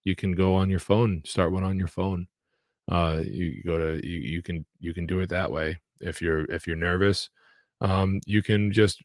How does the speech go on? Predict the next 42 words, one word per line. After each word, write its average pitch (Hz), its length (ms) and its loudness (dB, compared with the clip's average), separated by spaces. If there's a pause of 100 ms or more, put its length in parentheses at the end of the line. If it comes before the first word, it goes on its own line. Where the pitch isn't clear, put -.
make 107 240 4
recordings 117 580 8
of 107 220 6
yourself 110 540 6
and 101 240 0
listen 107 400 2
to 113 160 2
the 113 100 8
recordings 107 560 6
before - 400 -2
you 92 140 2
even 95 200 0
post 107 380 2
them 78 240 -8
to - 140 -10
see 95 220 0
if 92 200 0
you're, 92 300 0 (140)
if - 280 -8
you're 92 80 0
happy 90 340 -2
with 90 240 -2
the, 85 300 -4 (600)
if 95 120 0
you're 87 120 0
happy 85 240 -2
with 85 240 -2
the 78 120 -4
audio 104 380 2
quality, 101 540 2
all 90 160 2
that 98 220 0
stuff, 98 300 2
all 107 140 6
the, 113 220 6
all 113 180 6
the 117 140 6
shaky 113 460 4
leg 104 340 4
things 90 540 -2
that 87 200 0
happen, 92 560 -2